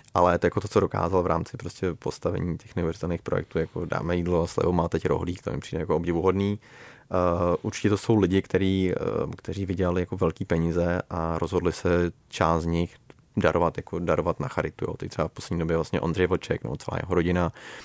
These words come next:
to mi přijde úžasný, že někdo prostě vezme tady jako miliardu a dá jí do dobročinnost, jo. Eh, takže jsou to lidi, kteří, eh, byť jako byli úspěšní, tak se tím třeba nenechali jako změnit, furt jsou jako fajn, skromní lidi a uvědomují si, že prostě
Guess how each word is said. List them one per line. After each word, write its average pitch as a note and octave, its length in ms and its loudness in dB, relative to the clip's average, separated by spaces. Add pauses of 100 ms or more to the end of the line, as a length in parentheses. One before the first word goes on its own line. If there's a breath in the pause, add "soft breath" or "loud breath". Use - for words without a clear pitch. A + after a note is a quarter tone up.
(100 loud breath)
to - 80 0
mi E2+ 60 2
přijde F2 200 2
úžasný, D#2+ 320 0
že D#2 100 -2
někdo D#2+ 180 -2
prostě C#2+ 240 -8
vezme D2+ 240 -4
tady D2+ 140 -2
jako - 140 -8
miliardu D#2+ 760 0
a D#2+ 40 -4
dá D#2 220 0
jí D#2 120 -2
do - 120 -2
dobročinnost, D#2+ 600 -4
jo. D#2+ 140 -2 (520 loud breath)
Eh, - 40 -6 (640)
takže E2+ 340 0
jsou - 200 2
to A2 120 4
lidi, F#2 220 6
kteří, F2+ 600 0
eh, - 80 -4 (320)
byť - 340 -4
jako F2 320 -2
byli F#2 260 2
úspěšní, B2 640 0 (400 loud breath)
tak - 320 0
se - 140 -8
tím F2+ 160 -2
třeba F2+ 160 0
nenechali F2+ 420 0
jako F#2 200 -2
změnit, F#2 460 2
furt - 200 -18
jsou - 220 -2
jako F2 560 2
fajn, F2 360 0
skromní F2+ 360 -2
lidi F2+ 360 0 (640 loud breath)
a F#2 100 4
uvědomují F2+ 440 2
si, F#2 140 -2
že F2 120 0
prostě - 340 -4